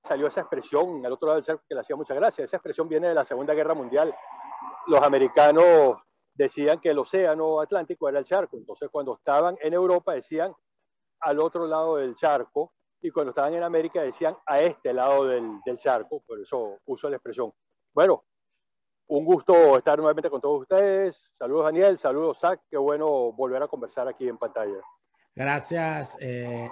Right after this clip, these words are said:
Speaker 2: a ti, eh, Marcelo, por estar con nosotros. Zach, eh, bueno, te agradecemos como siempre el, eh, el acompañarnos, Zach. Y quisiéramos saber, eh, bueno, ¿cómo ves las cosas? Tú que tienes experiencia,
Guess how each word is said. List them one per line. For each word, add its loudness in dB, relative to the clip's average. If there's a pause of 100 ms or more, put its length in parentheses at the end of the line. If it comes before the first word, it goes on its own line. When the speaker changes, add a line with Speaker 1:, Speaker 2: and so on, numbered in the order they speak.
Speaker 2:
a -14
ti, -14
eh, -10
Marcelo, -14
por -16
estar -14
con -16
nosotros. -18 (280)
Zach, -10 (100)
eh, -12
bueno, -14 (500)
te -14
agradecemos -12
como -14
siempre -12 (120)
el, -16 (100)
eh, -14
el -16
acompañarnos, -16
Zach. -14 (640)
Y -20
quisiéramos -12
saber, -12
eh, -18
bueno, -10
¿cómo -8
ves -6
las -4
cosas? -10
Tú -8
que -10
tienes -8
experiencia, -10